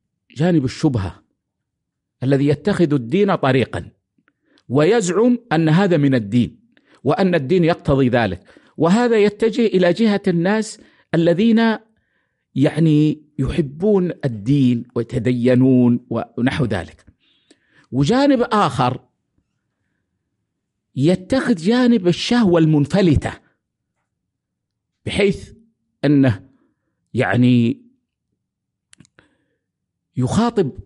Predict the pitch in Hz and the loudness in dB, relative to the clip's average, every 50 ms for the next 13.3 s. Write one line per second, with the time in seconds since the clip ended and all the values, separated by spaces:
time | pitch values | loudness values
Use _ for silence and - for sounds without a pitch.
0 | _ - 131 175 233 208 220 208 185 147 127 151 143 131 113 - - - - - | _ -4 -2 -2 0 0 0 0 0 0 0 0 0 0 -2 -2 -6 -12 -16 -16
1 | - - - _ _ _ _ _ _ _ _ _ _ _ _ _ _ _ _ _ | -18 -18 -20 _ _ _ _ _ _ _ _ _ _ _ _ _ _ _ _ _
2 | _ _ _ _ _ _ _ _ _ _ _ _ - 147 117 139 165 202 190 - | _ _ _ _ _ _ _ _ _ _ _ _ -8 -4 0 0 2 0 0 0
3 | 175 147 - - 143 147 135 - 117 117 113 110 - 92 110 107 95 117 131 117 | -2 -4 -4 -4 -4 -2 -2 -2 -2 -2 -4 -4 -4 -6 -6 -6 -4 -4 -4 -4
4 | - - 117 - - 107 117 110 110 95 107 107 113 120 117 113 101 104 104 - | -4 -6 -6 -6 -8 -8 -8 -6 -6 -4 -4 -4 -2 -2 -4 -4 -6 -6 -8 -10
5 | - 98 101 104 - - - 127 127 120 - - 135 104 107 107 107 120 - - | -10 -12 -12 -12 -10 -6 -6 -4 -4 -4 -6 -6 -6 -6 -4 -4 -4 -4 -6 -6
6 | 117 - 123 107 110 110 120 - 113 107 104 - - - - - - - 117 - | -6 -6 -6 -6 -6 -6 -6 -6 -8 -10 -12 -16 -20 -20 -20 -12 -10 -8 -8 -8
7 | - - - - 139 135 120 123 123 110 110 117 117 131 135 - 127 110 - - | -8 -8 -4 -2 0 0 0 0 0 0 -2 -2 -2 -4 -4 -4 -6 -6 -6 -6
8 | 135 131 120 123 113 123 123 - 123 127 123 110 120 117 113 113 107 - 139 139 | -4 -4 -4 -4 -6 -6 -6 -4 -2 -2 -2 -2 -2 -2 -2 -2 -2 -2 0 0
9 | 131 139 135 - 131 127 123 120 117 110 - 120 123 127 123 113 107 104 - - | 0 0 0 0 0 0 0 0 -2 -4 -4 -6 -6 -4 -4 -6 -8 -6 -4 -4
10 | 135 131 135 127 127 120 117 110 113 120 123 120 - 139 135 131 135 131 127 127 | -2 -2 -2 -2 -2 -2 -4 -4 -4 -6 -6 -6 -4 -4 -2 -2 -2 -2 -2 -2
11 | 123 127 131 127 127 131 135 123 - - - 131 131 123 123 113 - 127 107 - | 0 0 0 0 0 0 -2 -4 -4 -4 -2 -2 0 0 0 -2 -2 -6 -6 -4
12 | - - 135 143 135 120 107 113 123 135 135 135 131 123 113 - - 135 131 131 | -4 -2 -2 -2 -2 -2 -2 -4 -4 -4 -4 -2 -2 -4 -4 -4 -4 -4 -4 -4
13 | 123 107 127 127 117 | -4 -4 -6 -8 -8